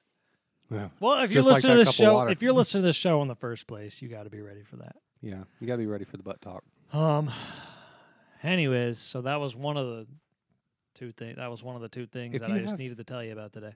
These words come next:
Speaker 1: If you have food poisoning and you walk out of the restaurant and get hit by a car, did you die from food poisoning?
Speaker 2: Well,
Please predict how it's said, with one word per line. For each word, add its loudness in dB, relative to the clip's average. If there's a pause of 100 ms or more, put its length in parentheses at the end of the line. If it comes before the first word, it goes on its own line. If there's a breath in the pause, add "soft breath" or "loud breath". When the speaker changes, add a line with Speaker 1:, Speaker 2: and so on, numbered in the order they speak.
(120)
Speaker 1:
If -16
you -4
have -8
food -4
poisoning -12
and -14
you -10
walk -10
out -12
of -12
the -14
restaurant -16
and -18
get -14
hit -18
by -16
a -18
car, -14 (1120)
did -14
you -10
die -16 (760)
from -18
food -12
poisoning? -18 (4000)
Speaker 2:
Well, -12